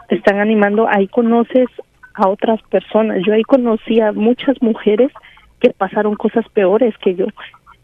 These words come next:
Y más sin embargo, todas nos empezamos a apoyar y te ayuda mucho. Entonces, a mí me ayudó bastante, eh, la Fundación Hermandad Mexicana. Ellos fueron quienes me ayudaron.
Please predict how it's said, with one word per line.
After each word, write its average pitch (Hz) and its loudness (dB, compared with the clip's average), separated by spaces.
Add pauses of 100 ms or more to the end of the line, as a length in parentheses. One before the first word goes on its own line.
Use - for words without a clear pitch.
Y 226 2
más 208 2
sin 220 0
embargo, 226 0
todas 240 0
nos 247 2
empezamos 214 -2
a 233 0
apoyar 208 -2 (380)
y 208 4
te 196 0
ayuda 190 0
mucho. 220 -2 (260)
Entonces, 240 0
a 254 0
mí 233 -2
me 240 0
ayudó 214 0
bastante, 220 0 (580)
eh, 202 0
la 190 0
Fundación 190 -2
Hermandad 202 -2
Mexicana. 214 -2 (920)
Ellos 202 0
fueron 220 0
quienes 233 -2
me 190 0
ayudaron. 175 -2